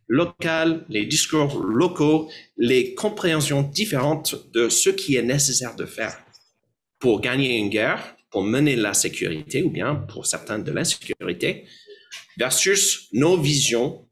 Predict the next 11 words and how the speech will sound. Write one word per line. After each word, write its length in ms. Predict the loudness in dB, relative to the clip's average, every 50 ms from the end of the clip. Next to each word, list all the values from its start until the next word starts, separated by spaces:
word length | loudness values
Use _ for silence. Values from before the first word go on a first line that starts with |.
| _ _ -2
que 160 | 0 0 2
nous 520 | 2 2 4 4 6 6 6 6 6 4 2
véhiculons 560 | 0 0 0 0 -2 -6 -4 -2 -2 -2 -2
dans 400 | -2 -2 -2 -2 -2 -4 -6 -6
ces, 560 | -4 -2 0 2 2 4 2 2 0 -2 -6 -6
euh, 300 | -4 -2 0 0 0 -2 -2 -4 -10 -16 -20 -20 _ _
dans, 320 | -10 -8 -6 -6 -6 -6 -6
dans, 280 | -4 -4 -2 -2 -4
dans 160 | -4 -4 -4 -2
ces 160 | -2 -4 -4
projets. 320 | -6 -8 -8 -6 -6 -8